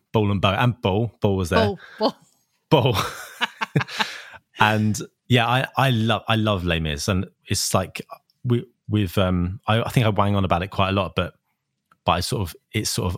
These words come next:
Speaker 1: our family's musical. We, we listened to it. Li-, we listened to it growing up. We had, we had it on vinyl. Um, we had it on cassette, but we had,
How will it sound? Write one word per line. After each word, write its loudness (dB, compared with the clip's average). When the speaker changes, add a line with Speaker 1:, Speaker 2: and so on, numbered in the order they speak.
Speaker 1:
our 0
family's -2
musical. -4
We, -2
we -2
listened -4
to -4
it. -6
Li-, 2
we 0
listened 0
to -2
it -10
growing 0
up. -10
We 2
had, -2
we 0
had 0
it -2
on 0
vinyl. 0
Um, 0
we 0
had -2
it -2
on -2
cassette, -2
but -2
we 2
had, 0